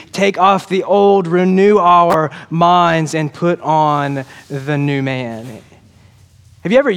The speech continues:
said something like this before? "Man, I feel like a new man." Have you ever said that? You know, sometimes it doesn't take a whole lot for us to say that. Maybe we just get some new clothes. We walk out of the store and we think, "Man, check out these threads. I look like a new man."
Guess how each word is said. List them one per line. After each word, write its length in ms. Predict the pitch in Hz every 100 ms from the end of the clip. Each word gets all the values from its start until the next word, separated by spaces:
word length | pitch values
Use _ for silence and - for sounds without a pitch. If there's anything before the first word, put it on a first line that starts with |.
| 170
said 320 | - 196 -
something 260 | - 185 175
like 120 | 170
this 100 | 170
before? 280 | 156 170 165
"Man, 180 | 175 170
I 100 | 131
feel 320 | - 170 185
like 340 | 160 151 -
a 80 | 143
new 180 | 139 143
man." 320 | 139 139 160 - _ _ _ _ _ -
Have 100 | 165
you 80 | 185
ever 80 |
said 220 | 180 202 185
that? 480 | 196 196 - _ _ _ -
You 60 | 196
know, 60 |
sometimes 280 | 196 254 220
it 60 | 196
doesn't 240 | 208 185
take 180 | 214 226
a 100 | 175
whole 160 | 190
lot 300 | 185 208 214
for 100 | -
us 100 | 175
to 100 | 175
say 240 | 165 214 220
that. 180 | 180 151
Maybe 220 | 190 214
we 100 | 208
just 180 | 202 156
get 180 | 202
some 200 | - 196
new 160 | 190 190
clothes. 840 | - - 190 220 139 95 82 - - - - -
We 40 |
walk 280 | 175 190 190
out 100 | 190
of 60 | 175
the 80 |
store 220 | 160 196 190
and 60 |
we 60 | 180
think, 180 | 175 160
"Man, 200 | 165 156
check 160 | 165
out 180 | 156 151
these 220 | 151 151
threads. 480 | - 151 156 156 151
I 140 | 147
look 220 | 147 147 143
like 220 | 143 143
a 80 | 123
new 260 | 123 135
man." 360 | 147 127 95